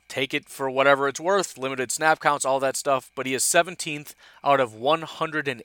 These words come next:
eighty-five defensive linemen. His snap counts, by the way, have gone from, let's see, since he didn't play in weeks one and two.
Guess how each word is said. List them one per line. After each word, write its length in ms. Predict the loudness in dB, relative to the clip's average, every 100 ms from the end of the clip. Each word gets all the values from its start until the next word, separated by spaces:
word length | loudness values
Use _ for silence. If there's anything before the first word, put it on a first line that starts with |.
| -2
eighty-five 920 | -2 -2 -8 -6 0 2 2 0 -8 _ -16
defensive 560 | -6 -4 -4 -6 -6
linemen. 500 | -2 -2 -2 -10 -20 _ _ _ _ _
His 160 | -4 -2
snap 280 | 2 2 2
counts, 280 | 0 0 2
by 180 | 2
the 100 | 2
way, 300 | 0 0 0 -4 _ -6
have 180 | -4 2
gone 300 | 2 2 0
from, 460 | -2 -2 -2 -8
let's 220 | -12 -6 -4
see, 160 | -4
since 420 | -6 -6 -8 -10 -12 _ _
he 100 | 0
didn't 160 | 2 2
play 220 | 2 2
in 100 | 0
weeks 220 | -2 -6
one 180 | -2 -2
and 100 | -4
two. 340 | -8 -10 -12